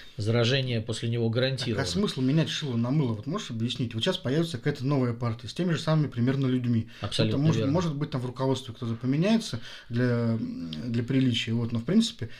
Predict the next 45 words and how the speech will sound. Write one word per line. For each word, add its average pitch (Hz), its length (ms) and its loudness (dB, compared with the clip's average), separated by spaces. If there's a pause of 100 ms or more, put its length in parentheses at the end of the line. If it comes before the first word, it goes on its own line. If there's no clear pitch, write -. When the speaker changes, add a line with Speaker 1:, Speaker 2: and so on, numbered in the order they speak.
Speaker 2:
в 135 60 0
общем 123 260 0
и 127 40 -2
целом, 113 280 0
это 113 140 -4
будет 165 180 0
та 165 100 4
же 151 80 2
самая 127 300 2
партия, 185 320 0 (280)
куда 127 180 0
войдут 135 340 -2 (260)
те 147 100 2
же 139 80 2
самые 123 320 2
губернаторы, 127 580 2
те 127 120 -2
же 127 60 0
самые 127 220 0
спикеры 117 400 -4
заксобраний, 127 720 0 (360)
э, 113 200 0
те 151 120 -2
же 147 80 0
самые 143 460 0
деп-, 117 280 -6 (200)
э, 117 420 2
депутаты 120 460 -2
большинства. 131 720 0 (720)
Ну, 160 560 2 (120)
не, 156 340 -6
не, 156 340 0 (280)
не 135 120 -2
получится 165 460 2
же, 120 500 0
мне 127 140 0
кажется, 123 400 -2
вот 117 100 -4
так 123 140 -2
вот 117 240 -6
на, 123 120 0
на 127 160 4
кривой 139 280 0
козе 143 320 2
объехать, 120 440 -2